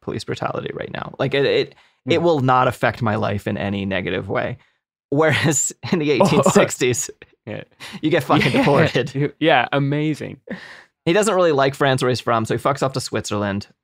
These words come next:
Speaker 1: for a while, and then he goes back to France because
Speaker 2: Mm-hmm.
Speaker 1: it's eighteen seventy, and France in eighteen seventy is getting spicy.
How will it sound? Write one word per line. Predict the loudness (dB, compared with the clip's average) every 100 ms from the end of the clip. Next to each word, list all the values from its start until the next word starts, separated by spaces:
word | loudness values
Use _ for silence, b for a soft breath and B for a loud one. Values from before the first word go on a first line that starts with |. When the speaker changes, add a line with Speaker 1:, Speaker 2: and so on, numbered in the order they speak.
| _
Speaker 1:
for | -2
a | 0
while, | 2 2 2
and | 2
then | 2
he | 2
goes | 2
back | 2 0
to | -2
France | -4 -4 -4
because | -4 -4 -4 -6 b b
Speaker 2:
Mm-hmm. | -8 -2 -2
Speaker 1:
it's | 0
eighteen | 0 -2 -4
seventy, | 0 0 0 0 -2 -2
and | -4
France | -4 -2 0 0 -4
in | -6 -4
eighteen | -4 -4 -6
seventy | 0 0 2 0
is | -2
getting | -4 -6
spicy. | -8 -6 -6 -8 -12